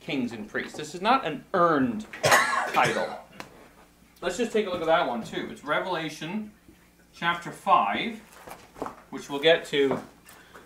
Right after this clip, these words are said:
but we've already kind of have dealt with it by then, verses eight to ten. If there's any doubt as to who this is, and if there's any question as to who it might be,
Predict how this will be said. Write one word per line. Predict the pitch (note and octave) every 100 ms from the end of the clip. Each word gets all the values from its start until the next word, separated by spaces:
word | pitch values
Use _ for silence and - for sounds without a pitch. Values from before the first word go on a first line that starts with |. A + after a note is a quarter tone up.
| - - -
but | A2+
we've | B2+
already | D3 B2 A2+
kind | C3+ B2
of | A2+
have | A2+ A#2 G#2+
dealt | B2 A#2+ A#2
with | A2
it | A2
by | A#2+ A2+ A2+
then, | G#2+ C3+
verses | C#3 C#3+ B2 A#2+
eight | D3 D3
to | - -
ten. | - E3 A#2+ - G#3 - _ - - -
If | - F3+
there's | F3+ E3+ - -
any | C4 C#4+ D4 B3+
doubt | A3 A3 B2+ A2 -
as | D#3+ -
to | D3+
who | F3 F3+
this | E3 D3+
is, | D#3 - A#2 - - - - - - -
and | C#3 C#3+
if | C#3+
there's | C#3+
any | F3 G#3 G3
question | - B2 A3 G#2+ - C#3 A#2+
as | B2+ -
to | C3+
who | C#3+
it | C#3 B2+
might | A#2+ A#2 A#2+
be, | B2+ F#2 F3